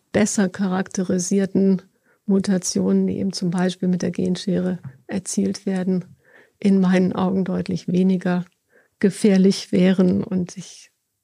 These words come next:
halte das Risiko, dass ungewollte Veränderungen passieren, die zu Schädigungen der, der menschlichen Ernährung führen, für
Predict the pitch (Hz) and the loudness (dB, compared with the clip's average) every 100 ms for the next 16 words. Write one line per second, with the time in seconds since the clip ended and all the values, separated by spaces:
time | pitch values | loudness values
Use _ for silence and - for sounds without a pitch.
0 | _ _ 175 180 180 190 - 202 190 196 | _ _ -2 -2 -2 -4 0 2 2 0
1 | - 175 180 - _ _ - _ _ _ | -2 0 0 -4 _ _ -20 _ _ _
2 | _ - 180 175 - - - 202 190 180 | _ -6 0 0 -2 -4 2 4 4 2
3 | 185 196 - - 190 185 170 175 180 185 | 2 2 0 0 2 2 2 2 2 0
4 | 170 175 175 180 180 - 170 - 185 196 | 0 2 2 4 2 0 -4 0 2 4
5 | 190 180 185 180 180 180 185 180 180 _ | 4 2 4 4 2 0 -2 -2 -4 _
6 | _ - 190 - 196 190 190 185 196 196 | _ -4 -4 -2 -6 -4 0 2 4 4
7 | 180 190 180 185 - 180 | 2 2 2 2 0 -2